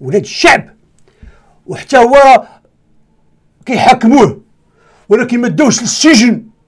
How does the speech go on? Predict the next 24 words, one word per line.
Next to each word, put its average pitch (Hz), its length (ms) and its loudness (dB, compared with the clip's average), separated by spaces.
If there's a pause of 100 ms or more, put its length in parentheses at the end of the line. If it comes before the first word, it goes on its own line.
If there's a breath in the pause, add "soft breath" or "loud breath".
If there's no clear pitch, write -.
(680 soft breath)
اجلو. 202 720 0 (1080 soft breath)
غيبقاو 190 420 -6
يأجلوا 180 580 -12
ويأجلوا، 190 720 -6
داو 147 260 -2
للحبس 285 380 -4
وجابوا 302 340 -4
للحبس 294 300 -8
وخرجوا 277 340 -8
من 294 60 -8
الحبس 339 280 -6 (240 loud breath)
ومشى 233 200 -10
للحبس 302 340 -6
واجلوا 233 480 -4
هذاك 285 240 0
وخرج، - 440 -12
وطلعت 285 320 -2
النقطة 311 280 -6
الابرام 294 480 0
وطلعت 269 320 -6
المجلس 277 380 -10
الاعلى 302 400 0
للقضاء 302 380 -4 (200 loud breath)
ومن 262 140 -12